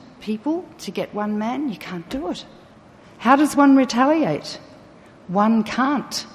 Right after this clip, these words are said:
What does it say in the Bible? It does say in the Old Testament, "An eye for an eye and a tooth for a tooth."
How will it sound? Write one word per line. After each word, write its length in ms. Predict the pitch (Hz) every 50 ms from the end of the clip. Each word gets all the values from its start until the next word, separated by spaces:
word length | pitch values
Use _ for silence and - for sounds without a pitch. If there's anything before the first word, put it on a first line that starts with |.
| - - - - - - - - - - - - - - - - - - - - - - - -
What 200 | - 214 220 220 -
does 160 | 240 220 -
it 120 | 247 220
say 260 | - - - 240 247 247
in 140 | 247 240
the 60 | 240 208
Bible? 520 | 226 233 247 285 311 262 208 156 139 - -
It 200 | 190 190 - -
does 260 | 226 240 285 - -
say 460 | - - 339 277 220 180 151 127 113 - - - - - - - - - -
in 140 | - 202 220
the 140 | 220 208 190
Old 200 | 185 190 185 214
Testament, 760 | - 220 208 - - - 233 208 185 160 151 151 - - - - - - - - - - - - -
"An 160 | - 214 214
eye 240 | 208 202 202 202 202
for 160 | 202 - 208
an 100 | 202 202
eye 460 | 202 202 202 196 190 196 208 202 - -
and 140 | 196 196 190
a 40 |
tooth 300 | 180 - - 226 220 208
for 140 | - - 196
a 40 | 180
tooth." 640 | 175 - 254 311 311 277 - - - - - -